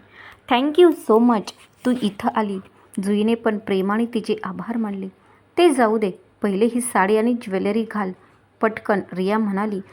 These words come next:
आणि त्याने हातातील बॉक्स जुईला दिलं. "तू माझ्यासाठी साडी गिफ्ट आणला आहेस?" "नाही, हे अविनाशकडून आहे तुझ्यासाठी, एक सरप्राईज आहे," रिया म्हणाली आणि जुईने प्रश्नार्थक नजरेने पाहिलं. रिया थोडं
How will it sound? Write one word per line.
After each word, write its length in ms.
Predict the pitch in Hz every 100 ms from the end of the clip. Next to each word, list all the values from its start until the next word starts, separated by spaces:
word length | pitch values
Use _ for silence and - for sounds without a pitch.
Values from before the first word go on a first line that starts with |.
| - -
आणि 140 | 311 359
त्याने 400 | 330 302 254 262 - _ _
हातातील 440 | - 233 254 277
बॉक्स 360 | 220 208 214 -
जुईला 420 | 196 - 208 226
दिलं. 220 | 196 185 190 - _ _
"तू 60 | 277
माझ्यासाठी 600 | 226 202 254 262 285 294
साडी 340 | - 190 214
गिफ्ट 280 | 220 262 302
आणला 220 | 285 294
आहेस?" 320 | 302 285 - - _ _ _ _
"नाही, 420 | 196 190 - 196 - _ _ _ -
हे 120 | 339 233
अविनाशकडून 680 | 220 269 311 - 294 285
आहे 180 | 254 233
तुझ्यासाठी, 680 | 247 233 190 233 233 220 190 - _
एक 200 | 208 214
सरप्राईज 540 | - 202 185 220 220 220
आहे," 140 | 220
रिया 480 | 190 - 190 185 202
म्हणाली 380 | 202 185 202 185 - - - - -
आणि 200 | 339 311
जुईने 440 | 247 254 269 254
प्रश्नार्थक 840 | 262 - 202 - 208 196 - 247 240
नजरेने 420 | 202 202 214 233
पाहिलं. 340 | 226 214 202 202 _ _ _ _ -
रिया 180 | 196 202 202
थोडं 200 | 202